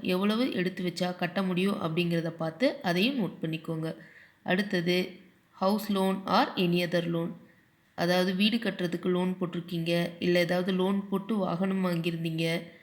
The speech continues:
இல்லை ரெண்ட்டுக்கு தான் இருக்கீங்க அப்படின்னா அதுக்கு எவ்வளோ அமௌண்ட்டு கட்டுறீங்களோ அந்த அமௌண்ட்டை நோட் பண்ணிக்கோங்க. அடுத்தது திருவிழாக்கள்,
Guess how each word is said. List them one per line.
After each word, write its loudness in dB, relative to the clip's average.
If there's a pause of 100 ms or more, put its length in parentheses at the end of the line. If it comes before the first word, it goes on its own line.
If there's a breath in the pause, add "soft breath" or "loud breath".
(320 loud breath)
இல்லை 6 (560)
ரெண்ட்டுக்கு 2
தான் 4
இருக்கீங்க 0 (720)
அப்படின்னா 0 (280)
அதுக்கு 0
எவ்வளோ 0 (100)
அமௌண்ட்டு -2
கட்டுறீங்களோ 0 (560 loud breath)
அந்த 4 (100)
அமௌண்ட்டை 2 (220)
நோட் 0
பண்ணிக்கோங்க. -4 (480)
அடுத்தது 0 (760 loud breath)
திருவிழாக்கள், 2